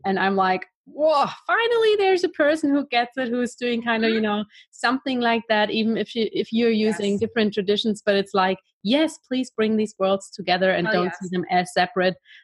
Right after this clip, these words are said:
Speaker 1: like energy, business, health. Like,
Speaker 2: Mm-hmm.
Speaker 1: these would be different kind of versions of us. No, it's all together and then it can work.
Speaker 2: Yep, agreed. I'm so happy we're both doing this.
Speaker 1: Yeah.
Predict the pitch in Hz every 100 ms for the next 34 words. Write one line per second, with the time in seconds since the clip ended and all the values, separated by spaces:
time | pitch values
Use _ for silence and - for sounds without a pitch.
0 | _ 170 165 185 190 190 - 196 190 190
1 | - 190 180 196 180 170 180 - - 180
2 | 175 190 208 180 185 254 - 214 196 196
3 | 180 202 202 190 185 180 _ - - -
4 | 214 190 190 185 170 196 208 220 202 190
5 | 175 190 - 208 226 180 - 196 190 175
6 | 185 180 165 170 180 175 180 160 165 -
7 | - - _ _ _ - 196 233 233 _
8 | 214 208 208 196 185 190 208 214 208 214
9 | 196 202 185 180 180 - 170 170 160 180
10 | - _ 240 233 208